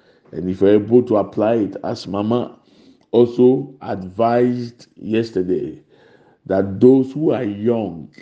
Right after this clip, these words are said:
if you are able to start it now,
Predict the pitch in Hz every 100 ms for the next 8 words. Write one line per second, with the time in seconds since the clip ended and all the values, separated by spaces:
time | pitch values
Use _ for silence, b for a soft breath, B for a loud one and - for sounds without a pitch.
0 | _ _ - 104 98 101 98 - - 147
1 | 135 160 - 107 104 - 110 110 104 104
2 | - 104 104 110 107 -